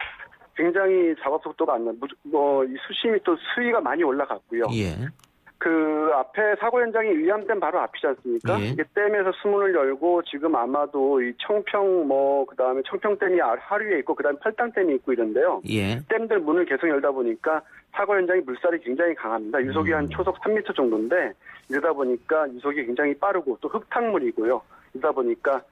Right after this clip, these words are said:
Speaker 1: 굉장히 지금 구조하는 좀 어려움을 겪고 있습니다.
Speaker 2: 예, 비는 그쳤지만 물살은 여전하다 이 말씀이네요.
Speaker 1: 그렇죠. 댐이 문을 열고 있으니까 수-, 어, 수-, 유속은 굉장히 빠른 상태입니다.
Speaker 2: 알겠습니다. 그 지한 기자께서도 안전 각별히 유의하시고 뉴스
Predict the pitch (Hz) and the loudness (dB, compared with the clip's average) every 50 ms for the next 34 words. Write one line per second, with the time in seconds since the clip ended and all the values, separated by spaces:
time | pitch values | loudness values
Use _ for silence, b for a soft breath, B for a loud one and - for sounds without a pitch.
0 | b b b b b b - 131 131 131 151 147 143 135 123 127 123 120 - 139 | b b b b b b -4 -2 0 0 0 0 0 -2 -2 -2 -2 -4 -4 -2
1 | 131 147 139 135 127 120 - 127 117 107 117 131 131 123 117 104 110 - - 117 | -2 0 0 2 0 0 -2 0 0 0 2 2 2 0 0 -2 -6 -8 -8 -8
2 | 101 - - - 113 - - - 143 127 131 127 120 127 113 98 90 - 170 196 | -8 -8 -8 -8 -8 -8 -8 -10 -8 -4 -2 0 0 0 0 -2 -2 -2 0 0
3 | 226 226 185 247 - - 226 220 - 185 185 180 160 143 143 160 - - 196 180 | 2 2 0 0 -2 -2 -2 -2 -2 0 0 0 0 0 0 0 0 0 0 0
4 | 175 135 131 117 147 143 160 160 160 143 139 139 135 127 - 113 104 87 80 78 | 0 0 0 0 0 0 0 0 0 -2 0 -2 -2 -2 -2 -2 -2 -2 -2 -4
5 | 76 98 - _ _ _ _ _ _ _ _ _ - - 190 190 - - - - | -6 -10 -14 _ _ _ _ _ _ _ _ _ -6 -4 -4 -2 -2 -4 -2 -2
6 | 226 247 247 247 202 170 180 208 208 170 160 165 165 160 175 160 - - 135 135 | -2 0 0 0 2 2 2 2 2 2 0 0 -2 -2 -2 -2 -2 -2 -2 -2
7 | 127 123 - 185 170 - - - 185 175 170 151 135 135 135 123 - - 160 143 | -2 0 0 0 -2 -2 -2 -4 -2 0 0 2 2 0 0 0 0 0 0 2
8 | 135 135 - - - 147 151 139 170 170 170 135 - 156 170 180 165 143 - 147 | 2 0 -2 -6 -8 -8 -4 -2 0 0 2 2 2 0 0 0 0 0 0 -2
9 | 160 165 156 139 127 113 - 110 101 95 90 - - B B B B B B B | -2 -2 -2 -4 -6 -6 -8 -8 -10 -10 -10 -12 -16 B B B B B B B
10 | B B B B _ - - 135 139 127 127 131 120 101 101 90 78 B B B | B B B B _ -4 -2 -2 -2 -2 -2 -2 0 0 0 -2 -4 B B B
11 | B B - 127 123 - 160 156 160 160 160 147 127 147 135 151 147 147 143 127 | B B -8 -6 -4 -2 -2 0 0 0 -2 -2 -2 -2 0 0 0 0 -2 -2
12 | 143 131 139 - 123 131 123 156 147 143 127 135 127 - - 156 147 143 127 127 | 0 0 0 0 2 2 2 2 2 0 0 -2 -2 -2 0 0 2 2 2 2
13 | 135 139 131 127 127 - 123 120 110 101 107 120 127 - - 120 107 | 2 2 2 0 -2 -2 0 0 0 2 0 0 -2 -2 0 0 0